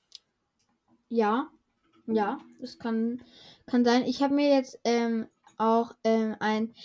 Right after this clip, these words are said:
ich habe mir einen Receiver auch geschrieben, nämlich kann ich mir vorstellen, dass die, ähm, Jackson Smith Njigba,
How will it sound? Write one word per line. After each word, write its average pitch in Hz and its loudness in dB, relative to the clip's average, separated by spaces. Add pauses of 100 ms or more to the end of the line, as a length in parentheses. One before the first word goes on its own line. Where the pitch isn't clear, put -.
(160)
ich - -6
habe 320 0
mir 330 6
einen 285 6
Receiver 320 2
auch 302 2
geschrieben, 311 -2
nämlich 269 0
kann 254 -4
ich 254 0
mir 247 0
vorstellen, 240 -2
dass 226 -6
die, 233 -2
ähm, 220 2 (460)
Jackson 277 -2
Smith 247 0 (180)
Njigba, 226 -2